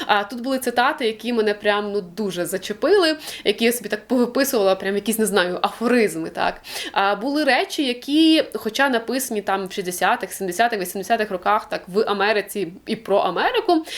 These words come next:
а, вони дуже відкликаються в нашому часі. Там була, було оповідання про те, як писати пісні,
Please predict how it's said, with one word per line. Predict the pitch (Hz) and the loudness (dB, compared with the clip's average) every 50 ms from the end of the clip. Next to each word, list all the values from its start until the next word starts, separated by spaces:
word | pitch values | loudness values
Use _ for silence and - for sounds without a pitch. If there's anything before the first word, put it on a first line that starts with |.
| - - - - | -8 -8 -6 -2
а, | - 202 190 196 190 | 0 2 2 2 2
вони | 190 208 220 262 294 | 2 0 0 0 0
дуже | 233 208 240 254 254 240 - 240 233 233 226 | -4 -4 -6 -6 -6 -2 0 2 4 4 4
відкликаються | 220 220 - 214 196 - 202 220 220 208 214 214 - 196 190 | 2 -2 -4 -6 -4 0 0 2 2 0 -2 -2 -4 -4 -4
в | 185 196 | -2 0
нашому | 190 175 170 175 - 185 175 175 | 0 0 0 -2 -4 -8 -8 -8
часі. | 175 - 262 294 494 480 - 254 | -6 -2 0 0 0 0 -2 -4
Там | - - 214 240 220 | 0 0 0 0 0
була, | 214 208 214 214 220 214 - - - - - - - - 180 | -2 0 0 0 -2 -4 -8 -14 -12 -10 -10 -10 -8 -8 -6
було | 196 214 | -4 -4
оповідання | 214 208 214 196 185 233 320 415 349 262 | -4 -4 -6 -6 -4 -2 -2 0 -2 -2
про | 254 - 214 214 208 202 | -4 -4 -2 -2 0 2
те, | - 233 262 285 285 - | 2 4 4 4 2 0
як | 202 196 214 233 233 - | 0 0 0 0 -2 -6
писати | 220 214 - 220 214 214 202 | -10 -6 -4 -4 -4 -4 -6
пісні, | - - 208 - - - 262 294 349 415 | -10 -10 -10 -10 -8 -4 0 4 4 2